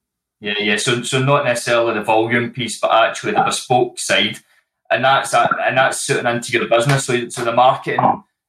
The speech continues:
that, that you guys are doing is obviously working, and it's attracting the right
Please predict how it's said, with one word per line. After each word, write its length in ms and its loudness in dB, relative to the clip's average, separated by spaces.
that, 540 2
that 160 -8
you 140 0
guys 200 2
are 120 -2
doing 180 -2
is 120 -2
obviously 340 0
working, 480 0
and 100 -4
it's 140 -14
attracting 600 -2
the 60 0
right 300 2